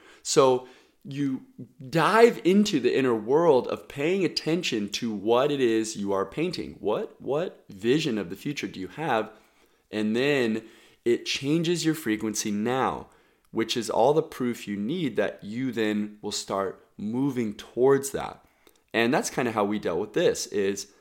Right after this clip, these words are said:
you, we faced the fear, we faced the doubt,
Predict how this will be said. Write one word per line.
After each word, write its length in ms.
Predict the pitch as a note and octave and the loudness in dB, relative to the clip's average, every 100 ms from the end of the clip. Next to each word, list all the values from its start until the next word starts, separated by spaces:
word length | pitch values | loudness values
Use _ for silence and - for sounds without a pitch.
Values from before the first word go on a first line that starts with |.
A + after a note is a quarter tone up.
| _ _ _ - | _ _ _ -14
you, 400 | G#2 G#2 G#2+ G#2 | -6 -4 -4 -4
we 100 | G#2 | -8
faced 380 | - A#2+ C3+ - | 0 0 0 -6
the 60 | |
fear, 440 | E3 E2 D#2+ G2+ C3+ _ _ _ _ _ _ _ - | -8 -8 -6 -8 -10 _ _ _ _ _ _ _ -10
we 140 | G#2 | -8
faced 320 | G2+ G#2+ G#2 - | -2 0 0 -4
the 80 | |
doubt, 460 | G2 E2 D#2+ G2+ | -4 -4 -2 -6